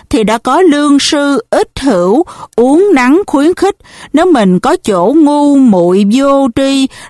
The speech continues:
đã có thầy hay bạn giỏi, khai mở, bảo ban dẫn dắt. Thứ ba,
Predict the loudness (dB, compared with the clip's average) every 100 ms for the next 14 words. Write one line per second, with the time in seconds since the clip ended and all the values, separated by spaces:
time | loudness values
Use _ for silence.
0 | -6 -4 -2 -2 0 0 0 0 0 0
1 | 0 0 0 0 0 0 0 0 -2 -8
2 | -16 -6 -2 0 2 2 2 0 -2 -4
3 | -2 -2 0 0 0 0 2 2 2 0
4 | 2 2 0 -4 _ _ _ _ _ _
5 | _ _ _ _ _ _ _ _ _ _
6 | -20 -20 -20 -20 -4 -2 0 0 2 0
7 | 0